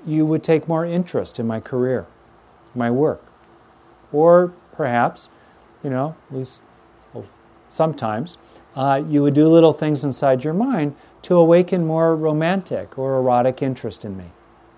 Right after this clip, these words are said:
It's not so much, perhaps, that, you know, things aren't happening. It's that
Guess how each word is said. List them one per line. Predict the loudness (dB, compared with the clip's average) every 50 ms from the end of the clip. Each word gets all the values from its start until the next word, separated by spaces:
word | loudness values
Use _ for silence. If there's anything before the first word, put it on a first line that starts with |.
| _ _ _ _ _ _ _ _ _ _ _ _ _ _ _ _ _ _ _ _ _ _ _ _ _ _ -16
It's | -14 -10 -4
not | -2 0 0 0 0
so | -2 -2 -2 0
much, | 0 0 2 2 0 0 -2 -4 -8
perhaps, | -6 -6 -4 -2 -2 -2 -2 -4 -6 -12 -12
that, | -6 -4 -2 0 0 0 0 -2 -4 -10 -18 -20 -20 _ _ _ _
you | -8 -4
know, | -2 -2 -2 -2 -2
things | -4 -4 -4 -4 -4
aren't | -4 -6 -6 -6
happening. | -6 -6 -6 -6 -6 -6 -6 -6 -6 -6 -8 -10 -12 -16 _ _ _ _ _ -10
It's | -10 -6 -2
that | 2 4 4 4 2 0